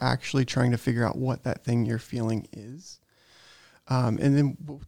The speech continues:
kinda guide you from there as far as what recommendations we need to follow. Do we need to go into biopsy? Is it something that we can just take another look at in six months to see if it's stable?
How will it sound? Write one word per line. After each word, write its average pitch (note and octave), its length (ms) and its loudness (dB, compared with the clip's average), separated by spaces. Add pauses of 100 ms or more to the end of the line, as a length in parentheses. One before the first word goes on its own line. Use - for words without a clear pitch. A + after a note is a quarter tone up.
(160)
kinda D3+ 240 6
guide B2+ 320 4
you C3+ 80 4
from B2 260 2
there A#2+ 320 4
as A#2+ 180 0
far B2 280 2
as A#2+ 180 0
what C3 240 2
recommendations C3 1000 2
we C3+ 100 -2
need B2+ 140 -6
to B2 60 -8
follow. B2+ 540 0
Do C#3+ 200 -2
we B2 100 4
need A#2+ 320 2
to A#2+ 380 2 (380)
go C3+ 140 4
into C3+ 140 6
biopsy? B2 840 2
Is B2+ 140 0
it - 140 -4
something C3+ 460 2
that B2 220 0
we C3 180 -2
can B2 420 2 (180)
just - 380 -8
take C#3+ 140 -4
another B2+ 260 2
look B2 240 0
at B2+ 140 0
in B2 80 -2
six - 320 -4
months C3 420 0
to C3 100 -10
see - 160 -2
if B2+ 120 0
it's - 160 -4
stable? C#3+ 600 -2